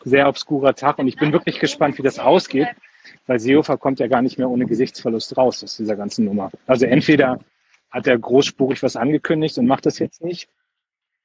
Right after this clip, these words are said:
weil die Kanzlerin ihn zusammengepfiffen hat, oder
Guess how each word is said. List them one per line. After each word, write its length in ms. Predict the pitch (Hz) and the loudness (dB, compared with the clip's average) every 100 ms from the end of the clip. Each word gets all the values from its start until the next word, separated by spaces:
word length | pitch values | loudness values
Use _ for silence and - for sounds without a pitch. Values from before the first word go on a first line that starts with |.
| - | -4
weil 160 | 117 | 2
die 100 | 113 | 2
Kanzlerin 500 | 98 120 - 135 135 | 2 -2 -2 -4 -2
ihn 140 | 139 135 | 0 0
zusammengepfiffen 720 | 139 131 139 - 156 - 143 | 0 2 2 0 -2 0 2
hat, 220 | 143 - | 2 2
oder 360 | 127 131 139 | 2 2 0